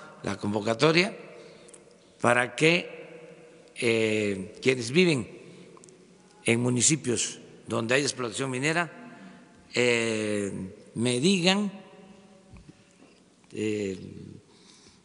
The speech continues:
o ellos, este,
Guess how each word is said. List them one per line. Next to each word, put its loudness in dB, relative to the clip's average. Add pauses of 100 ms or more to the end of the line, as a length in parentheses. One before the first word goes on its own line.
(720)
o 2
ellos, -2
este, -4